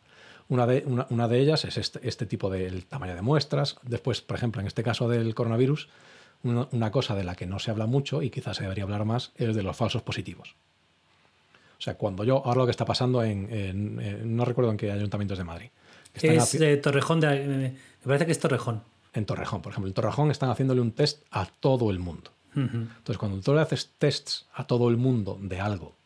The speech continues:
Speaker 1: que no es muy frecuente, como por ejemplo el coronavirus, hay muy poca gente que tiene coro-, coronavirus en la población general, a pesar de que sea una pandemia.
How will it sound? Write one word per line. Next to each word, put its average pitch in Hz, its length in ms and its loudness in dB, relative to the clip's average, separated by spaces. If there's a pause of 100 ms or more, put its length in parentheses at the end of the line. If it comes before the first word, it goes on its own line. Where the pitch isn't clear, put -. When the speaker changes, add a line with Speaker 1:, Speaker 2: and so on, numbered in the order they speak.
(220)
Speaker 1:
que 107 120 -2
no 104 220 0
es 107 80 -2
muy 113 120 2
frecuente, 156 600 0
como - 160 -8
por - 100 -12
ejemplo 104 180 -4
el 101 40 -8
coronavirus, 104 520 -2 (380)
hay 139 220 4
muy 135 140 6
poca - 220 -2
gente 113 280 -2
que 92 60 -8
tiene 104 180 -4
coro-, 104 200 -4
coronavirus 110 640 -2
en 110 140 0
la 92 80 -2
población 104 340 -6
general, 123 400 0 (460)
a 107 160 -4
pesar 110 240 -4
de 113 80 -2
que 113 60 0
sea 120 100 -2
una 110 80 0
pandemia. 110 500 -2